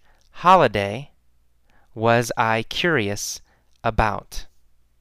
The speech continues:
Which holiday was I curious about? The Day of the Dead. I was curious about the Day of the Dead. Was I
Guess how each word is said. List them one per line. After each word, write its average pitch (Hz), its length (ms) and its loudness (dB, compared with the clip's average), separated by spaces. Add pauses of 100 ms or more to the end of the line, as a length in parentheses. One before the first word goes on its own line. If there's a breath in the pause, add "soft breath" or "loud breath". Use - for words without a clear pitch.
(800)
Which - 480 -4 (100)
holiday 107 540 -2 (220 soft breath)
was 117 220 -2
I 104 140 -2
curious 110 680 -4
about? 110 560 -8 (2500 soft breath)
The 127 180 -2
Day 101 520 -4
of 104 340 -6
the 127 140 -2
Dead. 160 680 -4 (580 soft breath)
I 117 180 0
was 110 280 -6
curious 156 640 -2
about 107 540 -4 (340 soft breath)
the 120 100 -4
Day 98 540 -6 (260 soft breath)
of 104 340 -4
the 104 120 -8
Dead. 98 420 -12 (1120 loud breath)
Was 139 360 2
I 135 440 2